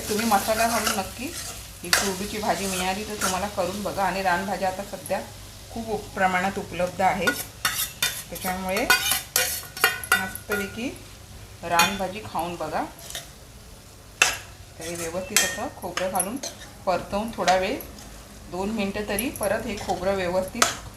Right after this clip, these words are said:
खोबऱ्याला पण मीठ मसाला व्यवस्थित लागला गेला पाहिजे. तसं आपण थोडा वेळ दोन मिनटं ठेवून देऊया. हे बघा, मस्त अशी आपली भाजी तयार झालेली आहे. गॅस बंद करून घेऊया.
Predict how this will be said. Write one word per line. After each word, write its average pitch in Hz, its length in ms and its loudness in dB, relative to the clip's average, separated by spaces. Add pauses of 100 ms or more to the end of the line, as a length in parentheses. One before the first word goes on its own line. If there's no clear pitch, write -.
(120)
खोबऱ्याला 180 360 2
पण 202 160 -2
मीठ 185 300 -2
मसाला 180 260 -2
व्यवस्थित 180 420 -2
लागला 180 320 2
गेला 180 240 -2
पाहिजे. 175 380 -4 (580)
तसं 170 180 -4
आपण 196 260 -2 (100)
थोडा 170 160 2
वेळ 185 200 0
दोन 175 180 -2
मिनटं 175 240 -4
ठेवून 190 340 -4
देऊया. 175 300 2 (2250)
हे 180 80 -8
बघा, 175 240 -4 (800)
मस्त 185 320 -2
अशी 196 260 -2
आपली 185 320 0 (720)
भाजी 170 360 4 (100)
तयार 160 240 2 (100)
झालेली 175 400 0
आहे. 240 140 0
गॅस 156 500 2
बंद 160 160 -2
करून 180 420 2
घेऊया. 180 380 0